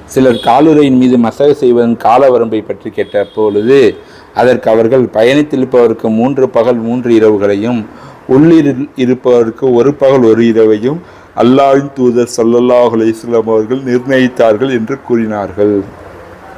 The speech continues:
இப்ப கால் மீது மஸ்-, காலுறையின் மீது மசகு செய்வது குறித்து ஹதீஸ்கள் மிக தெளிவாக இருந்தும், ராஃபில்யாக்கள் போன்ற வழிகட்ட கூட்டம் இதை தெளிவாக மறுக்கிறார்கள்.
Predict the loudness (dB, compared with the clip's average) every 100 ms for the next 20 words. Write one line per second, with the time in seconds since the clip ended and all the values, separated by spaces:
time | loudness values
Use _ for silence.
0 | -20 -20 -20 -20 -20 -18 -18 -18 -6 -2
1 | 0 0 0 2 2 -2 -2 -2 -2 -2
2 | -6 -10 -2 0 2 2 2 0 0 -2
3 | -2 -2 -4 -2 -4 -2 -4 -2 -4 -4
4 | -4 -4 -4 0 -2 0 0 2 0 -2
5 | 0 2 4 2 0 -2 -2 -4 -4 -14
6 | -20 -20 -20 -8 -2 0 0 0 0 2
7 | 0 0 -4 -2 0 0 0 0 0 -2
8 | -4 -2 -2 0 -2 0 0 0 0 2
9 | 4 2 2 -2 -4 -4 -2 -2 -2 -4
10 | -8 -8